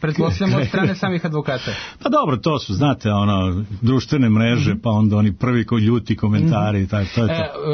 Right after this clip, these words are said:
Speaker 1: interesantno je da postoji, e, dosta je lepo razdeljeno,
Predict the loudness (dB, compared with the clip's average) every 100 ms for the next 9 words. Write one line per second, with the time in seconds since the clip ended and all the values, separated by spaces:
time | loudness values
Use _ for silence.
0 | -4 -2 -2 -2 -2 -4 -6 -4 -4 -4
1 | -4 -4 -2 -4 -2 -2 0 -2 -4 -6
2 | -4 -4 -2 -2 0 -2 -4 -2 -2 -2
3 | -2 0 -2